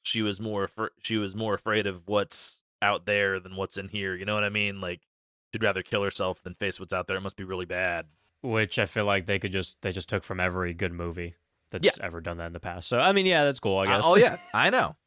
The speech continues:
Speaker 2: So after the whole
Speaker 1: <laughs>
Speaker 2: ordeal, they're arguing in the lodge over whether or not someone is a bully for whatever reason, because they still don't want to establish the fact that a werewolf is here. And I think that's why it really pissed me off, too. I'm like, "There's werewolves within,"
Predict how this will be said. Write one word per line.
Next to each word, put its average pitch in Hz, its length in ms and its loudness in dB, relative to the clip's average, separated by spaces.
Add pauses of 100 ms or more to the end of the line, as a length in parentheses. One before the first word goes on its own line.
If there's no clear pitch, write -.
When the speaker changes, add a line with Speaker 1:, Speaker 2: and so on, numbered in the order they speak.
(100)
Speaker 2:
So - 160 2
after 175 140 2
the 170 60 8
whole 143 400 8
Speaker 1:
<laughs> - 40 -4
Speaker 2:
ordeal, 110 520 4
they're 110 200 4
arguing 123 400 6
in 123 60 2
the 117 80 2
lodge 107 320 4
over 98 160 2
whether 104 240 4
or 104 60 2
not 104 160 2
someone 104 240 0
is 101 80 2
a 98 60 2
bully 104 440 2
for 95 420 2
whatever 101 320 2
reason, 104 360 0
because 110 180 0
they 101 100 0
still 98 280 -2
don't 107 160 2
want 110 160 0
to - 40 0
establish 123 380 2
the 127 100 -10
fact 127 200 2
that 131 80 -4
a - 20 2
werewolf 135 320 2
is 135 80 -2
here. 156 140 4
And 139 100 2
I 147 60 2
think 214 160 0
that's 135 180 0
why 127 100 8
it 117 40 4
really 113 160 2
pissed 104 200 -2
me 107 80 0
off, 95 160 2
too. 101 160 -2
I'm 92 120 -2
like, 98 140 -2
"There's 117 140 0
werewolves 120 280 0
within," 101 360 -2